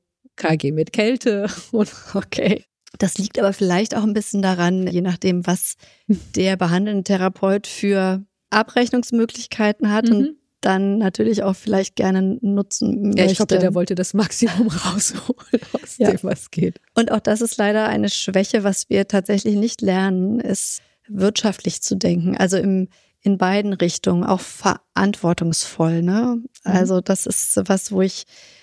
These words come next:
Speaker 2: so ein bisschen meiner Berufsgruppe unterstelle auch, dass bestimmt nicht alle, das gilt nie immer für alle und ich meine das auch nie pauschal, aber dass man natürlich manchmal das Gefühl hat, oh, ich würde ja natürlich schon auch gern ein bisschen mehr da rausholen, ne? Das ist ja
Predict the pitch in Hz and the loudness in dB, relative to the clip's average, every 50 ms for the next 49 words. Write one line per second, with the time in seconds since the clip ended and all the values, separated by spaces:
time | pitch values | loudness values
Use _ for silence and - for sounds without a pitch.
0 | _ _ - 226 196 202 202 196 196 208 - - 226 208 202 196 190 190 196 190 | _ _ -6 -2 0 0 0 2 0 0 0 0 0 2 2 2 2 2 0 0
1 | 190 196 196 202 - - - 214 190 - - - 98 101 101 95 - - 196 190 | -2 -2 -2 -2 -2 0 -2 -2 0 0 0 2 2 2 2 0 0 2 2 2
2 | 190 196 190 - - 175 175 180 180 - - - - - 202 190 - - - - | 2 2 0 0 2 2 2 2 0 -4 -8 -12 -4 -2 0 0 0 -2 -4 -6
3 | - _ _ _ - 202 202 214 - - - 254 240 240 214 - - 202 214 233 | -12 _ _ _ -6 0 0 0 2 2 0 0 2 0 -2 -2 0 0 2 2
4 | 226 202 - - - 202 - 220 226 226 233 214 208 202 - - 202 - 190 190 | 0 -2 -2 -2 -2 0 0 2 0 2 2 2 0 0 0 0 -2 0 2 2
5 | 190 190 190 190 - - 196 190 190 196 202 202 202 180 - 190 175 - - 190 | 2 2 0 -2 -2 0 0 0 0 0 0 0 0 0 0 0 0 2 2 2
6 | 202 208 - 190 180 185 190 _ - - - - _ _ _ - - 190 - 226 | 0 2 0 2 0 0 -2 _ -8 -20 -20 -20 _ _ _ -2 -2 0 2 2
7 | 220 208 196 214 208 214 202 - 202 190 190 190 - 208 202 202 196 - - - | 0 2 2 0 0 0 0 0 0 0 0 0 0 0 2 2 0 -2 -2 -4
8 | 196 185 - - - 208 196 190 190 196 196 202 196 196 196 - - 208 214 214 | -4 -4 -4 -2 -2 0 2 2 0 0 0 0 0 0 0 0 0 0 0 2
9 | 208 208 208 - - 226 208 - - 233 247 220 196 - 202 190 185 185 185 - | 0 0 -2 -2 -2 -2 0 0 0 0 0 0 0 2 0 0 0 0 -2 -2
10 | - 185 185 180 185 185 185 180 175 175 175 175 175 175 - - - - 185 175 | -2 0 0 2 2 2 2 2 0 -2 0 0 -2 -2 -2 -4 -4 0 0 2
11 | 175 175 190 208 240 240 214 185 - 190 - - 190 185 180 | 2 2 2 2 0 0 -2 -4 -4 -4 -2 0 2 2 0